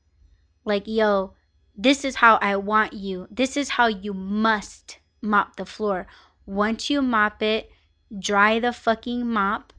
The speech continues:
Don't be lazy. Dry the mop and go over it again, making sure it is not soaked." You know what I'm saying?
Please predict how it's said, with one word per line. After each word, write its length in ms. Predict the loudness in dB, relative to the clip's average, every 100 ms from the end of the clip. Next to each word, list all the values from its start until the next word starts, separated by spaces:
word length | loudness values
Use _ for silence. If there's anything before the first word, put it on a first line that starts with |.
| -12
Don't 240 | 0 0 4
be 180 | 4 6
lazy. 720 | 6 4 4 0 -10 -12 -14 _ _ _ _ _ -14
Dry 360 | 2 4 4 4
the 120 | 2
mop 480 | 4 4 4 -2 _ -18 -18 _ _ _ _ _ _ _ _
and 460 | 2 2 2 0 -4 -10 _ _ _ _ _ _ _ -20 _ -6
go 220 | 4 6 6
over 320 | 2 0 0
it 160 | 0 0
again, 540 | -4 -2 -2 -4 -8
making 320 | -6 -6 -4 -6
sure 240 | 0 2
it 240 | 2 0
is 180 | -4 -4
not 400 | -4 2 2 0 -6 _ _ _ _ _ -20 -20 _ -20 _ _
soaked." 840 | -10 -2 4 4 2 -8 -20 -20 -20 -20 _ _ -20 -20 _ _ _ _ _ _ _ _
You 100 | 0
know 80 | 2
what 120 | 2
I'm 100 | -2
saying? 380 | -4 -6 -4 -6